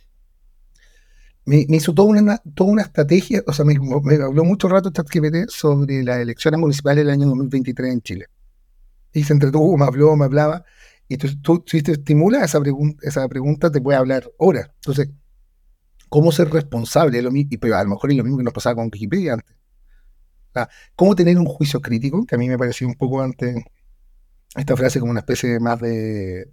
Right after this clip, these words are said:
de publicidad, es una realidad. O sea, yo no le puedo creer todo a una inteligencia artificial.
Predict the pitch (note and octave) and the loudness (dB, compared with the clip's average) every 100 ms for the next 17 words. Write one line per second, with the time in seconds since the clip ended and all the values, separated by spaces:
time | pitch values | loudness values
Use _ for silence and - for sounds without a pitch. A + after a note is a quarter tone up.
0 | _ - F2 G2+ G2+ F#2+ - G2 D3 C#3+ | _ -12 -8 -2 -2 -2 -2 -2 -2 -2
1 | - C#3 A#2+ G#2+ E2+ - - _ _ _ | -2 0 0 -2 -6 -12 -18 _ _ _
2 | _ _ G#2+ A2+ D#3+ D#3+ D3+ D#3 D#3+ C#3+ | _ _ -4 2 2 4 4 4 2 0
3 | C3 - - _ _ _ _ D3+ E3+ F#3+ | -4 -6 -12 _ _ _ _ 4 4 2
4 | A3+ _ _ _ _ _ _ _ _ C#3 | -4 _ _ _ _ _ _ _ _ 0
5 | C#3 C#3+ C3 A#2+ A2 A#2+ A#2 A#2 - F#2+ | 0 0 -2 -2 -2 -2 -4 -6 -6 -8